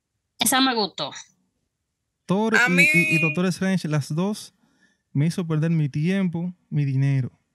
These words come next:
Speaker 3: A mí de Doctor Strange todo lo que me gustó fue como la cinematografía, o sea, las transiciones estaban muy clean, la escena en la que él se tira y se transforma y vaina con la capa, y eso estaba, mira,
Speaker 1: Bello.
Speaker 3: espectacular.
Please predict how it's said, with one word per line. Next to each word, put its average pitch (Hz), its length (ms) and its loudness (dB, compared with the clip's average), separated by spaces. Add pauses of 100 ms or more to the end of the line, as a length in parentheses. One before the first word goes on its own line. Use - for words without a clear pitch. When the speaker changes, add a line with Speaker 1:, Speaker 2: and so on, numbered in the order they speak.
(420)
Speaker 3:
A 233 160 4
mí 247 100 -4
de 294 120 0
Doctor 285 320 -4
Strange 262 440 -2
todo 233 140 -4
lo 240 80 -2
que 233 80 -6
me 220 100 -6
gustó 214 280 -4
fue 220 200 -4
como 208 220 -4
la 185 80 2
cinematografía, 185 840 -2
o 165 40 -6
sea, 180 160 2
las 180 120 0
transiciones 190 680 -2
estaban 185 300 0
muy 185 220 -6
clean, 226 640 -2
la 208 100 2
escena 220 360 0
en 269 60 -2
la 254 120 0
que 214 220 2
él 233 120 -6
se 208 160 -6
tira 233 500 -6
y 180 40 -6
se 196 100 -2
transforma 208 580 -2
y 185 40 2
vaina 214 320 2
con 190 100 -4
la 156 140 2
capa, 233 360 0
y 190 60 -2
eso - 140 -8
estaba, 240 260 0
mira, 254 260 0 (1160)
Speaker 1:
Bello. - 340 -12
Speaker 3:
espectacular. 196 800 0